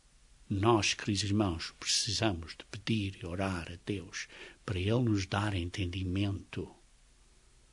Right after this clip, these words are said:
dos fatos, das atitudes, das, das coisas para podermos discernir o bem do mal.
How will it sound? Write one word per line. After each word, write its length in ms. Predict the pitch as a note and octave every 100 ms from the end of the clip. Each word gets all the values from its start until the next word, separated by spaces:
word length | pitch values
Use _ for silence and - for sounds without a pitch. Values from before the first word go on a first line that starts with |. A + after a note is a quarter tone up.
| - -
dos 180 | - G#2+
fatos, 960 | - - A#2+ A2+ - - - - - - - - -
das 180 | G#2 F#2+
atitudes, 1080 | - A2+ - - C3 F#2+ F#2 - - - - - - - - - -
das, 440 | G#2 F#2 - - -
das 160 | A2 -
coisas 480 | - D3+ A#2 F#2+ -
para 200 | G#2+ G2
podermos 640 | A#2 G#2 B2 D#3+ D#3+ A#2+
discernir 760 | - - - A2+ G2+ C3 B2+ A2
o 60 |
bem 300 | F#2+ G2+ A2+
do 120 | G#2 F#2+
mal. 540 | G2 F#2 E2 E2